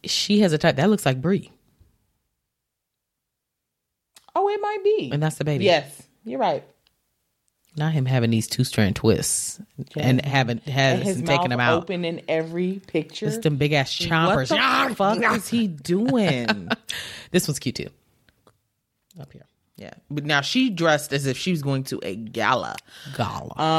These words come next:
Speaker 2: Um,
Speaker 1: They all are. They're all white, black
Speaker 2: Black
Speaker 1: tie.
Speaker 2: tie. Mm-hmm. So that was funny. Uh, thanks for sending that in.
Speaker 1: Yeah.
Speaker 2: We giggled. Um, <coughs> well,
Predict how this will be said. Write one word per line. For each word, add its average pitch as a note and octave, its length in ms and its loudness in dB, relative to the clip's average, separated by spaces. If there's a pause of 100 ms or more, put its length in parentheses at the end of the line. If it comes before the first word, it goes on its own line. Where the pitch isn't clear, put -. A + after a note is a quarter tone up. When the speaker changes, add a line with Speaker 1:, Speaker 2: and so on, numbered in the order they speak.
(340)
Speaker 2:
Um, C#3 380 -4
Speaker 1:
They C#3+ 160 0
all F3 280 2
are. A#2+ 200 2
They're B2+ 180 -2
all C#3 200 0
white, C3 340 -2
black C#3 300 0 (600)
Speaker 2:
Black D#3 380 2
Speaker 1:
tie. D3+ 300 2
Speaker 2:
tie. D3+ 60 -10 (240)
Mm-hmm. F#3 300 -4 (720)
So D3+ 580 -4
that F#3 320 -2
was F#3 160 -6
funny. B2 440 -8 (280)
Uh, C#3+ 300 2
thanks F3 300 -2
for D#3 80 -6
sending C#3 400 -4 (120)
that D#3 380 0
in. A2+ 320 -6
Speaker 1:
Yeah. C3 240 -4
Speaker 2:
We A3 200 2
giggled. C#3 520 0 (280)
Um, D#3+ 680 2 (220)
<coughs> - 180 -20
well, G3 500 2